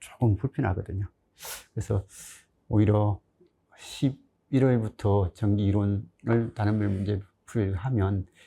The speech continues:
십이월 말 정도 되면 전기 이론, 단원별 문제풀이가 끝날 것 같고, 그러면 이제 전기 기기는 십이월부터 시작을 해서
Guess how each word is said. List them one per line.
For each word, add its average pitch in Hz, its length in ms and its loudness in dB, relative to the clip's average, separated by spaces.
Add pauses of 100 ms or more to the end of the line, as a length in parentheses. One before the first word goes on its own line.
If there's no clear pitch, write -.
(120)
십이월 104 460 0
말 117 240 2
정도 113 260 0
되면 95 280 0 (640)
전기 101 260 0
이론, 98 220 2
단원별 95 300 0
문제풀이가 92 520 -4
끝날 123 300 -6
것 - 100 -20
같고, - 400 -8 (680)
그러면 92 240 0
이제 87 220 -4 (280)
전기 95 260 2
기기는 98 580 2 (280)
십이월부터 104 840 0
시작을 92 380 -2
해서 98 400 -6